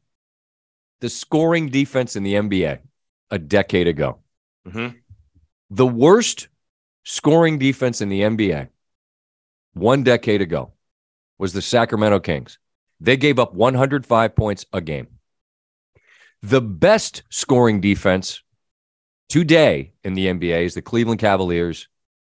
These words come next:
Speaker 1: who gives up one hundred and six.
Speaker 2: Mm-hmm.
Speaker 1: This, this floor is the ceiling, or the ceiling is the floor,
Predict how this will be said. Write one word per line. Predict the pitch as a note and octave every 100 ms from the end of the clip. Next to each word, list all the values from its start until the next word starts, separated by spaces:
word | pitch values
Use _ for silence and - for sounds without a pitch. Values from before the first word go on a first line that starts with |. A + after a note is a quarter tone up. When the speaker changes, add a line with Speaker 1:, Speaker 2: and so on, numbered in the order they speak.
| _
Speaker 1:
who | F#2
gives | D2+ G#2+ F#2+
up | G#2+ -
one | D#2+ G2+
hundred | G2+ G2 F#2+ -
and | E2
six. | - - - - - _ _ _
Speaker 2:
Mm-hmm. | F2+ G2 A2 A2 _ _ _ _ _ _ _ -
Speaker 1:
This, | F2 A2 - - -
this | G#2+ G2 -
floor | - - C3+ C#3+ D3+
is | A2
the | G2
ceiling, | - C3 A2 D2+ - _ _ _ _ _
or | F2+
the | F#2
ceiling | - B2 A#2 A2+
is | G2
the | F2+
floor, | - A2 G#2+ G#2 F2+